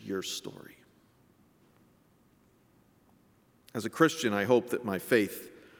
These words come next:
has evolved over time. Faith always does. Embarked on this journey, we cannot help but grow and change along the way. The road stretches on for each of us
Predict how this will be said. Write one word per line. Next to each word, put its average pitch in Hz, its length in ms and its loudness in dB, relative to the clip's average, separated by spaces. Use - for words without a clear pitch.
has 110 160 -2
evolved 92 340 2
over 87 180 -4
time. 85 420 -8
Faith 117 280 4
always 92 360 0
does. - 480 -6
Embarked 127 380 4
on 113 60 0
this 110 160 0
journey, 135 280 4
we 135 140 2
cannot 175 400 -4
help 147 300 0
but 104 100 -4
grow 117 440 4
and 92 140 -6
change 110 460 0
along 101 360 0
the 90 60 -2
way. 92 500 0
The 95 80 -2
road 123 520 6
stretches 113 480 0
on 110 320 0
for 90 180 -6
each 113 220 -4
of 90 140 -4
us - 500 -4